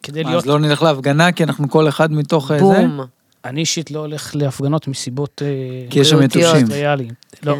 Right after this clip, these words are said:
Speaker 1: אבל רגע, בקיצור, יש, אה, שש סדרות, אני כדי להיות, אה, נקי, אני רוצה לראות הכל. אז, אה, בסדר, זה, לא יודע מה, לא נציין, אבל ראיתי את זה, זה,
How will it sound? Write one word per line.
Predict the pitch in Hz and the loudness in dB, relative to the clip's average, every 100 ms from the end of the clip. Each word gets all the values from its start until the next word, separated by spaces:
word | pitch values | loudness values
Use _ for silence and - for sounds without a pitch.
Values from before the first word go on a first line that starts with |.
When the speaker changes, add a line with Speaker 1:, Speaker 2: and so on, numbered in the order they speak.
| 143 | -2
Speaker 1:
אבל | 147 | 0
רגע, | 175 185 135 - - _ _ _ _ - | 2 2 -2 -6 -20 _ _ _ _ -8
בקיצור, | 156 170 - 170 113 - | -4 0 2 2 0 -2
יש, | 196 208 202 | -2 -2 0
אה, | 185 175 | 0 2
שש | 196 - | -2 -2
סדרות, | 165 147 151 - | 0 0 -2 -2
אני | 170 | -2
כדי | 202 170 | -2 -2
להיות, | 160 180 - | -2 -4 -2
אה, | 175 160 | 0 2
נקי, | 151 - 240 233 - - | 0 0 2 2 -2 -2
אני | 160 | -2
רוצה | 151 190 | 0 0
לראות | 170 165 | 2 0
הכל. | 139 - 113 - _ _ _ _ _ - | -2 -8 -12 -16 _ _ _ _ _ -6
אז, | 135 117 147 | -6 -4 -2
אה, | 151 156 156 | 0 -2 -2
בסדר, | - 285 233 180 | 0 0 2 2
זה, | 175 226 | 4 4
לא | 190 | 4
יודע | 196 185 170 | 4 2 2
מה, | 160 | 2
לא | 165 196 | 2 0
נציין, | - 190 151 139 | 2 2 2 0
אבל | 151 | -2
ראיתי | 180 208 | 0 0
את | 196 156 | -2 -2
זה, | 147 143 | 2 2
זה, | 170 | 2